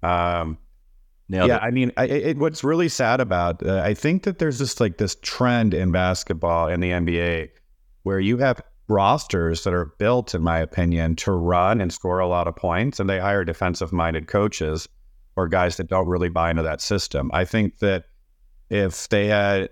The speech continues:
Speaker 1: any smarts about them, they'd get Borrego or one of the better assistants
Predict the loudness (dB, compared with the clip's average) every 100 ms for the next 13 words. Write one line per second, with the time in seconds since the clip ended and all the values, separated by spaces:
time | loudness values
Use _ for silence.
0 | -2 0 0 0 2 2 0 -2 0 0
1 | -2 -4 -4 -2 0 0 0 0 0 -2
2 | -6 -12 -20 -20 -10 -2 2 2 2 2
3 | 0 0 0 0 -2 -2 -4 -2 -2 -2
4 | -4